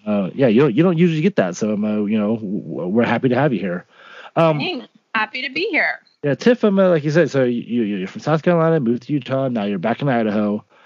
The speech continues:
Speaker 1: Um, you were actually a part of the Unholy Trinity, as, uh, Logan called it. <laughs>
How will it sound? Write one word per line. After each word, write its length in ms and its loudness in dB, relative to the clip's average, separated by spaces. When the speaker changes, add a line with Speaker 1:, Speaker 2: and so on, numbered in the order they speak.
Speaker 1:
Um, 720 2
you 140 4
were 100 4
actually 260 0
a 60 -2
part 260 2
of 260 2
the 240 0
Unholy 380 0
Trinity, 460 -2
as, 260 -4
uh, 160 -2
Logan 260 -2
called 280 -2
it. 420 -2
<laughs> 60 -20